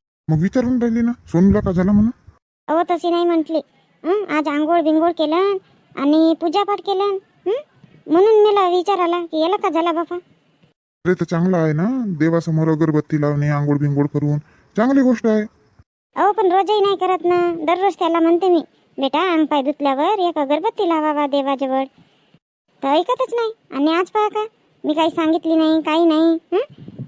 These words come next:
Speaker 2: आंघोळ बिंघोळ लवकर केलं आणि पूजापाठ केलं ना बापा.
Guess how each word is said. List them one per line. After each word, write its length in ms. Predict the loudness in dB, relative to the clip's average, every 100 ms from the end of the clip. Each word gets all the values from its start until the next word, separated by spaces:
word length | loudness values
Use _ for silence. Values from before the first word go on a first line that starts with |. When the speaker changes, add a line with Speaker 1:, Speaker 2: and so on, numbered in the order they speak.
| -4
Speaker 2:
आंघोळ 220 | 0 2 2
बिंघोळ 320 | 2 2 2
लवकर 320 | 0 0 -2
केलं 220 | -2 -4 -4 -6 _ _ -6
आणि 180 | 0 2 2
पूजापाठ 400 | 0 0 0 -2
केलं 320 | -4 -2 0
ना 80 | 0
बापा. 160 | -2